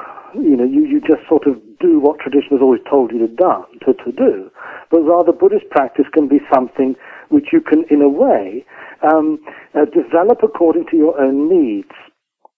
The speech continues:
In other words, um, depending upon your temperament, your psychological ma-, ma-, ma-, makeup, your, your his-, history as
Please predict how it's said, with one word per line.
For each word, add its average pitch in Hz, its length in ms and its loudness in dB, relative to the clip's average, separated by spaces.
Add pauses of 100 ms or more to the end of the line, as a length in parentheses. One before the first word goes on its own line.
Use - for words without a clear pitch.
(460)
In 160 120 0
other 202 160 2
words, 127 320 2 (440)
um, 139 320 0 (400)
depending 220 460 2
upon 147 220 0
your 127 140 2 (140)
temperament, 135 460 -2
your 139 140 0 (120)
psychological 151 640 0
ma-, 120 300 2
ma-, 123 360 0
ma-, 131 340 0
makeup, 127 540 0
your, 139 220 4 (400)
your 147 240 0
his-, - 220 0
history 156 420 2
as 135 80 0